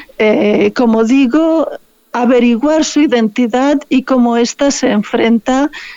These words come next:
con la, con la alteridad. Entonces, era lo que más le preocupaba a ella y los otros,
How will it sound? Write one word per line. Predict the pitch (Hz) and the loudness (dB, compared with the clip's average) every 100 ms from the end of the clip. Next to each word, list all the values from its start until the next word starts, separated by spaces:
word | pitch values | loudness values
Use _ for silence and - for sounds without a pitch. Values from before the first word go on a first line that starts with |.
| - | -16
con | - 233 226 | -4 0 2
la, | 220 214 202 196 - 214 - | 2 0 -2 -2 -2 -4 -4
con | 254 233 | 0 2
la | 214 | 2
alteridad. | 196 226 208 208 202 196 160 - - - _ | 0 0 0 0 0 -2 -6 -12 -20 -20 _
Entonces, | - 240 233 262 269 320 330 - - _ | -2 0 2 2 2 2 0 -2 -8 _
era | 285 349 320 | -2 0 2
lo | 240 | 2
que | 262 | 2
más | 247 220 | 0 0
le | 240 | 0
preocupaba | 240 214 208 214 233 202 202 | 0 -2 -2 -4 -4 -2 0
a | 214 | 2
ella | 240 247 | 2 2
y | 226 | 2
los | 220 208 - | 2 0 0
otros, | 196 190 208 202 - - | -2 -2 -2 -2 -4 -10